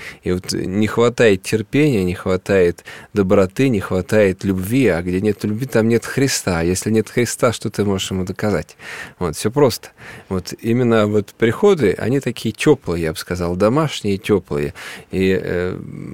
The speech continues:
в общем-то, не сказать, если сравнивать с Россией, с Москвой, м, в общем-то, не, не сказать, что приходы очень богатые. То есть, б-,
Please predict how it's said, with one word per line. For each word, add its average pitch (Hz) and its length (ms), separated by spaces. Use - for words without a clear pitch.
в - 260
общем-то, 98 360
не 101 100
сказать, 123 420
если 90 240
сравнивать 92 560
с - 400
Россией, 90 720
с - 140
Москвой, 95 600
м, 76 320
в 85 100
общем-то, 98 440
не, 101 160
не 104 80
сказать, 135 320
что 92 320
приходы 107 400
очень 98 340
богатые. 90 600
То 110 100
есть, 104 140
б-, 95 880